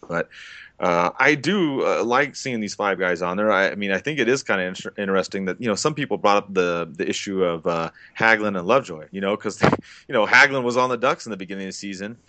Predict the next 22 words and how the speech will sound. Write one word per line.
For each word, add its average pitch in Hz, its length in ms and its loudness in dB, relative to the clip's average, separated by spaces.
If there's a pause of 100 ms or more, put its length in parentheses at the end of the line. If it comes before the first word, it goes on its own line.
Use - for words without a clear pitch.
(440)
Uh, 98 120 -2
you 92 100 -6
know, 95 100 0
obviously 104 320 -2
Lovejoy 104 340 2
was 95 480 -2 (220)
last 101 280 2
season, 101 240 -8
got 87 160 -4
traded 95 360 -4
for 78 80 -12
Dupree, 143 400 -2
and 120 60 -4
now 98 140 0
we 95 60 -2
see 104 220 -6
all, 90 240 0
all 87 240 -8
this 107 360 0
unfold. 101 540 0 (240)
And 92 80 -12
so, 92 420 2